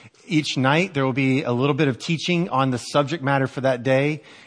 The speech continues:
And then we're gonna identify some lies, and then we're gonna come to some scriptures, and we're gonna practice talking back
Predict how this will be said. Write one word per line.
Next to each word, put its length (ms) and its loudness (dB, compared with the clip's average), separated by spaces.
And 120 -2
then 140 2
we're 120 0
gonna 180 2
identify 540 2
some 260 -2
lies, 380 2
and 60 -14
then 100 -2
we're 80 -2
gonna 160 -2
come 220 -4
to 60 0
some 160 -8
scriptures, 520 -4
and 80 -2
we're 80 -2
gonna 180 -4
practice 500 -4
talking 460 -6
back 420 0